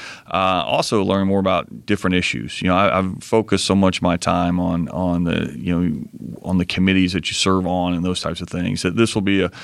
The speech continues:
a good experience to broaden out my knowledge base and work. You know, one of the greatest benefits of, of being the,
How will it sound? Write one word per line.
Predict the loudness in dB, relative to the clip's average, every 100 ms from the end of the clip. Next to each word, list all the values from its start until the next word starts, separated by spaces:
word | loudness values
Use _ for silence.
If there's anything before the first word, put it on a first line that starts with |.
| -16 -10 -4
a |
good | 0 2
experience | 0 0 2 2 2 0
to |
broaden | 0 2 2 2
out | 2 2
my | 2 2
knowledge | 4 2 2
base | 2 0 0
and | 0 2
work. | 2 0
You | 0 2
know, | 2
one | 2
of | 2
the |
greatest | 0 2 2 2 0
benefits | 0 0 2 2 0 2
of, | -2 -2
of | -4
being | 0 2 2
the, | -2